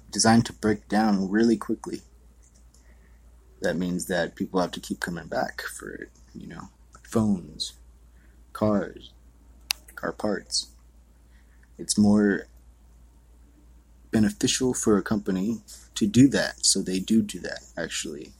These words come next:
When it comes to auto parts, they put things through a machine and through a test to make sure that it does not go over a certain amount of time until it breaks. It, it has to break before that point.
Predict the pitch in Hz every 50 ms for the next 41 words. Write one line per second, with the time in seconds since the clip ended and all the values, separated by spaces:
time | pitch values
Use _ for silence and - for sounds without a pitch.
0 | - - - - _ _ - 110 104 101 90 - - 104 101 101 - - - -
1 | 101 92 92 87 87 - 78 73 85 82 98 107 107 101 - - 92 95 95 -
2 | - - - - - - - - - - - - - 104 95 - - 117 107 -
3 | 120 117 110 - - - 110 107 104 104 101 101 98 98 92 - - - 120 123
4 | 127 135 131 113 101 92 - - 101 95 - - - 117 120 - - - - 101
5 | 104 117 117 - - - - 131 127 131 135 120 101 87 - - - 101 98 -
6 | - 110 113 120 123 123 - - - 110 113 117 120 107 98 110 113 104 104 110
7 | 113 113 104 104 - - 101 95 - - - 104 104 113 113 107 104 104 104 101
8 | - - 95 98 98 95 92 90 - - - - - - 107 98 92 90 90 107
9 | 113 - - _ - - - - - - - - 98 - 95 92 87 - - 110
10 | 101 87 - - - - - - - - 104 98 98 101 101 - - 101 101 -
11 | 95 92 90 - - 98 - - 98 92 90 - 165 - - - - 113 101 -
12 | -